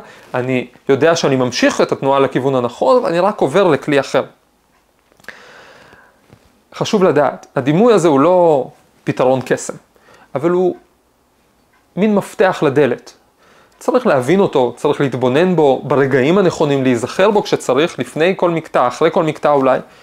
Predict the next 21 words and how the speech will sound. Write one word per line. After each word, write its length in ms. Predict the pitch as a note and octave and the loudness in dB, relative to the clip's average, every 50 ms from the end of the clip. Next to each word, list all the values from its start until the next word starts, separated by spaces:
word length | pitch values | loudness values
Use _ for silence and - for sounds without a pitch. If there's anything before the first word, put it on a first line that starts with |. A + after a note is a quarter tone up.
| - - - - | -20 -20 -8 -4
וגם 220 | C#3 C#3 D#3+ G3 G3 | -2 0 0 0 0
צריך 300 | - F#3 - F3 - F3+ | 0 -2 -2 -2 0 0
לברר 520 | D#3 B2+ B2 C3 A#2 B2+ D3+ F#3+ A3+ A#3 - | 0 0 0 0 2 2 2 2 2 0 0
איפה 180 | F#3 D#3+ - A3+ | -2 -2 -2 0
נמצאת 360 | G#3 G#3 G3+ - - G#3+ - | 0 0 0 0 0 0 2
ירושלים. 480 | G#3+ G#3 G3+ - - A3+ B3 A3 C#3 C3 - - - - _ - | 2 2 2 2 0 0 2 0 0 -2 -6 -12 -20 -20 _ -8
לא 280 | D3 C#3 - E3+ A3 G3+ - | -4 -2 0 0 0 0 0
כל 160 | G#3+ G#3 F#3 | 0 0 2
דבר 260 | F#3+ F#3+ F#3 F#3+ F#3+ | 2 2 2 0 0
שאולי 280 | D#3 G3+ F3+ F3 F3 F3 | 0 2 2 2 2 0
כרגע 280 | - F3+ F#3+ F#3+ G3 | 0 0 0 2 2
מתחשק 600 | F#3 F#3 - - - D3 - - B3 B3+ B3 - | 0 0 -2 -4 -6 -4 -2 0 0 0 0 0
לי 80 | G3+ F3+ | 0 0
הוא 120 | E3+ C#3+ | 0 0
דווקא 580 | B2 F3 F3+ G3 F#3+ - - G3 F#3 F3 E3 - - | 0 0 0 0 0 -2 -2 0 0 0 0 -2 -4
המעשה 480 | - C#3+ C3+ C3+ B2+ B2+ B2+ - - D3 | -4 -4 -2 -2 -2 -2 -2 -2 -2 -2
הטוב 280 | D3 - - D#3 - D#3 | 0 0 0 0 0 0
והנכון. 400 | C3 B2 B2 - - D3 B2 A2+ - _ _ - - - - - - - _ _ _ _ _ _ _ _ _ _ _ _ _ _ _ _ _ _ - - - | -2 -4 -6 -6 -4 -4 -4 -4 -6 _ _ -20 -20 -20 -20 -20 -20 -20 _ _ _ _ _ _ _ _ _ _ _ _ _ _ _ _ _ _ -12 -8 -6
אז 120 | C3+ B2 | -2 0
לסיכום, 520 | C#3 C#3 - - C#3 - - G#3 D#3 A#2 A#2 - - - _ _ _ | 0 0 -2 -2 -4 -2 0 0 0 0 -4 -10 -18 -20 _ _ _
כדי 400 | - - A#2+ C3+ D#3+ F3 E3+ E3+ | -10 -6 -2 0 2 4 2 2